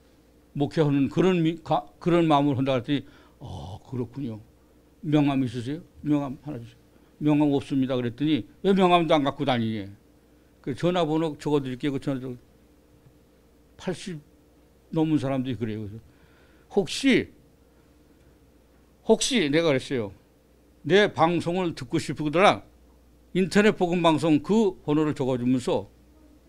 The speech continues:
더블유 더블유 점 굿뉴스 유에스에이 오 알 디 그걸 찍으면서 "거길 들어가 보세요." 그랬더니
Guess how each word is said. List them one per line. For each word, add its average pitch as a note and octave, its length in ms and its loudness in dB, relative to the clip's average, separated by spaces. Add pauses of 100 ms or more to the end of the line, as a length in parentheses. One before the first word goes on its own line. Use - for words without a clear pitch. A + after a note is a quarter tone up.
더블유 C#3+ 280 -4
더블유 C3+ 260 -4
점 D#3 280 -4 (300)
굿뉴스 C#3+ 580 0 (220)
유에스에이 C#3 540 -2 (600)
오 C#3 160 2
알 B2+ 180 2
디 F3 200 -8
그걸 F3+ 300 0
찍으면서 F#3+ 840 0 (480)
"거길 G#3 280 2
들어가 A3 260 6
보세요." G3+ 300 6
그랬더니 G3 480 0